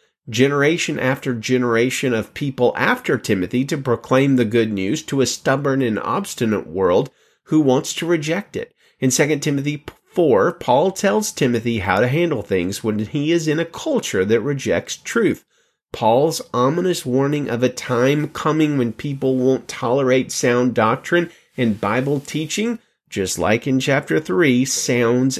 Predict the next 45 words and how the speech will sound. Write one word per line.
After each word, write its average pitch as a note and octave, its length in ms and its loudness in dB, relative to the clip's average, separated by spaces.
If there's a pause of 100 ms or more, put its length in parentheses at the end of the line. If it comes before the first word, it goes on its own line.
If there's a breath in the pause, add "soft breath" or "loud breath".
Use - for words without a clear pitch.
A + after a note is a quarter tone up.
(160)
eerily C3+ 580 2
like F#2+ 360 -4
the A2+ 140 -2
age G2+ 440 -2
that G2 160 -2
you G#2 240 0
and G2+ 100 0
I G2+ 220 0
find F#2 400 -4
ourselves G#2+ 580 0
in. B1+ 340 -6
We B2+ 140 2
should C#3 260 0
take C3+ 260 0
some C#3+ 180 -4
comfort C#3 480 -2
in F2 140 -6
that, A2 260 0 (360 soft breath)
knowing C3+ 380 4
that E3+ 160 -4
God G#2 300 0
knew C#3 260 2
this G#2+ 220 0
day F#2 180 2
was G2+ 160 -4
coming, G#2 460 -2
that G#2 160 -2
we A#2 200 0
are B2+ 160 2
given A#2+ 380 0
counsel B2+ 540 -2
on A#2+ 160 2
how G#2 180 -2
to A#2+ 80 2
live F3+ 260 0
in B2 140 0
such G2 300 -2
a F2 40 -8
time G2 440 -2 (260 loud breath)
when F#3 220 2
people F#3+ 380 0
basically E3 920 -2
reject B2+ 840 -2
Bible F#2 400 -4
truth. E3+ 460 -2